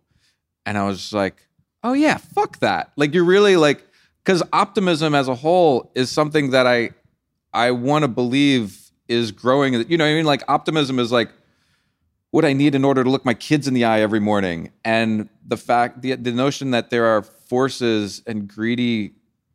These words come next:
fucking, you know, institutions that literally base their business model on exploiting people's optimism and their hope and their kindness, um, really, really infuriates me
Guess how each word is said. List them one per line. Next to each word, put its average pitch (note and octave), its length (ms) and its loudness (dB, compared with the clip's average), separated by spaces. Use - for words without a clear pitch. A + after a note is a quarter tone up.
fucking, G#2+ 880 -6
you B2+ 120 -6
know, G2 200 -2
institutions A#2+ 960 -6
that A2+ 240 0
literally C#3+ 380 2
base B2 280 -2
their A2+ 100 -2
business C3 420 -4
model G#2 260 2
on G2+ 140 0
exploiting A2+ 600 -2
people's G#2+ 440 -10
optimism F2+ 720 -8
and G2 180 -6
their F#2+ 160 -2
hope G2 380 -6
and F#2+ 180 -6
their F#2 120 -4
kindness, F#2 720 -6
um, F2 600 -2
really, C3 500 0
really G2+ 300 -2
infuriates D#2+ 600 -10
me B1 220 -16